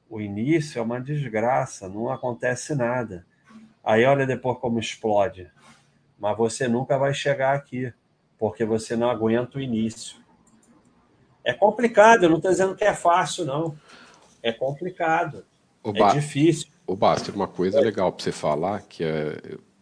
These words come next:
Speaker 2: perguntas que eu recebo sempre. Às vezes o cara, as pessoas têm, sei lá, cinquenta anos, né?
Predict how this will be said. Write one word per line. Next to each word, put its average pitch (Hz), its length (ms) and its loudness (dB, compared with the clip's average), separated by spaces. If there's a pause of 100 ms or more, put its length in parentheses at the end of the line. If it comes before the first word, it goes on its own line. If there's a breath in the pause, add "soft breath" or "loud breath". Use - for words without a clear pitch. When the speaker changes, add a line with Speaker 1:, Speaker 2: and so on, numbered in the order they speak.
(380)
Speaker 2:
perguntas 85 560 -2
que - 100 -8
eu 78 60 -4
recebo 85 420 -4
sempre. 120 540 -2 (720 soft breath)
Às 78 120 -4
vezes 87 140 -2
o 104 80 2
cara, 92 500 2 (160)
as - 120 -8
pessoas 92 480 -4
têm, 90 480 -4 (100)
sei 92 180 -2
lá, 76 320 -4 (580)
cinquenta 107 680 0
anos, 80 560 -4
né? 78 260 -14